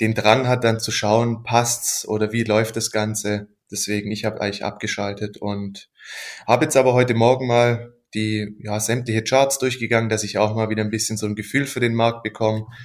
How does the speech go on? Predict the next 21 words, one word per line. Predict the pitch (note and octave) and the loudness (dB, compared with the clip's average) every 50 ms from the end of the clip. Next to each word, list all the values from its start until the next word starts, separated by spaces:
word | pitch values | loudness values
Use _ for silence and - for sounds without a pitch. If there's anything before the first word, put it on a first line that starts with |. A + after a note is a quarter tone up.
| - - _ | -20 -20 _
Es | - - - - _ _ - | -14 -12 -12 -12 _ _ -6
benötigt | - G#2+ A2 A#2 A2+ A#2 A2+ - - | -2 2 2 2 2 0 -4 0 2
ja | A2 G#2 | 2 2
auch | G#2 | 2
immer | G#2+ G#2+ | 0 0
eine | G#2+ A2 G#2+ | 0 0 0
gewisse | A2 G#2 G#2+ G#2 - - | 0 0 0 2 2 2
Einarbeitungszeit | - G#2+ A2+ A#2+ A#2+ A#2+ A#2 A2+ A#2 A#2+ A#2 A2 - - - A2 A2+ A2+ A2+ | 4 4 4 2 2 2 2 2 2 0 -4 -2 -2 -2 0 0 0 0 0
wieder. | - A#2 A#2 A#2+ A2 | -2 -2 0 0 -2
Das | A2 G#2 - | -2 -4 -4
ist | - | -4
ja | G2+ | -4
einfach | G2+ G#2 G#2 - G#2+ G#2 | -4 -4 -4 -4 -4 -6
auch | G#2 G#2+ | -6 -10
diese | - A2 G2+ G#2 - | -10 -8 -6 -4 0
Arbeit, | - A2 A2 A2 A#2+ A#2 A#2 | 2 2 2 2 0 -2 -2
die | - A2+ | -4 -2
man | A2 A2 G#2+ | -2 -2 -2
fortlaufend | - A#2 A2+ A2+ A2+ A2 G#2+ G#2 A2 G#2 G#2 | 0 -2 -2 0 0 -2 -2 0 -2 -6 -4
tun | - C3 C3+ | -2 -2 0
muss, | C3+ C3 B2+ - - - | 0 0 0 0 -2 -6